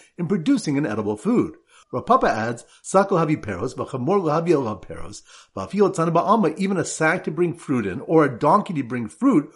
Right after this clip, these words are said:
or even a basket would be included in this neder as a method of obtaining food, although they do not prepare the food itself.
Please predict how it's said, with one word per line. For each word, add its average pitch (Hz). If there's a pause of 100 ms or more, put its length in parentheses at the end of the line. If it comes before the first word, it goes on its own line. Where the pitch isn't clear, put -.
(280)
or 127
even 165
a 151
basket 202
would 175
be 190
included 196
in 175
this 120
neder 165
as 131
a 135
method 151
of 120
obtaining 120
food, 226
although 151
they 147
do 139
not 135
prepare 113
the 98
food 92
itself. 147